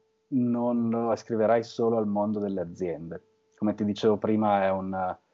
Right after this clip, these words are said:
è una disciplina molto complessa e molto flessibile perché, eh,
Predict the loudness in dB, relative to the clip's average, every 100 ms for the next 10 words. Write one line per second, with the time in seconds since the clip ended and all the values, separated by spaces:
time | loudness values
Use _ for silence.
0 | _ _ 0 2 0 -2 -2 2 4 4
1 | 2 -4 _ _ _ _ _ 2 4 6
2 | 4 0 0 2 6 4 4 2 2 2
3 | -2 0 2 4 2 -2 _ _ _ _
4 | -10 -6 -2 -2 0 2 2 0 -2 2
5 | 6 6 4 0 -4 -2 -6